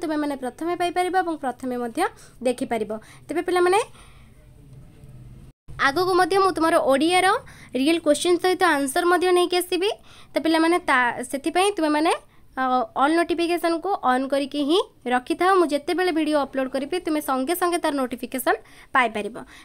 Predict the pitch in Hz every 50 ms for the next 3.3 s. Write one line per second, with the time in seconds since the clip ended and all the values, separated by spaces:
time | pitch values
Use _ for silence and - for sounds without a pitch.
0 | - _ - 311 349 349 359 359 349 339 359 359 415 427 - - - - - -
1 | - 294 302 294 330 370 381 392 381 370 370 370 320 311 - - - 320 - 349
2 | 349 339 359 349 349 359 349 359 359 370 - 277 269 294 285 285 - 262 269 269
3 | 294 330 339 320 339 359